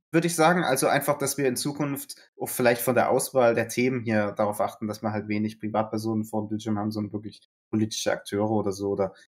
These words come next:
ja, Leute, die halt irgendeine Message haben, irgendein Sendungsbedürfnis.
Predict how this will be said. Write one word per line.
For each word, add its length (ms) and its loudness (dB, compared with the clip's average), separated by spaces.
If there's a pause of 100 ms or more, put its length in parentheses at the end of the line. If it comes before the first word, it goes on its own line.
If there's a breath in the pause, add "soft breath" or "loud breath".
(560)
ja, 140 -8
Leute, 260 4
die 140 0
halt 120 2
irgendeine 280 2
Message 360 -2
haben, 120 -2
irgendein 260 -2
Sendungsbedürfnis. 960 -4